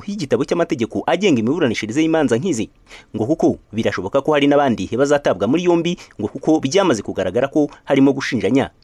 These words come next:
muri aba baregwa. Ariko kandi ngo hakanarebwa ku mibanire y'abadafunzwe mu gihe byaba bigaragaye ko hari abatanze amakuru y'itabwa muri yombi rya bamwe mu bafunzwe. Aha hiyongereyeho impungenge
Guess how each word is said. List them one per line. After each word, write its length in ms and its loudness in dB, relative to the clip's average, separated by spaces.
muri 240 0
aba 80 2
baregwa. 480 0
Ariko 240 0
kandi 320 0
ngo 160 -2
hakanarebwa 640 -2
ku 80 -4
mibanire 480 0
y'abadafunzwe 880 2
mu 160 -6
gihe 160 -6
byaba 160 4
bigaragaye 480 0
ko 160 4
hari 160 -2
abatanze 640 -2
amakuru 400 -6
y'itabwa 320 -2
muri 240 2
yombi 320 2
rya 240 2
bamwe 320 4
mu 80 -6
bafunzwe. 480 -2
Aha 320 0
hiyongereyeho 720 2
impungenge 640 0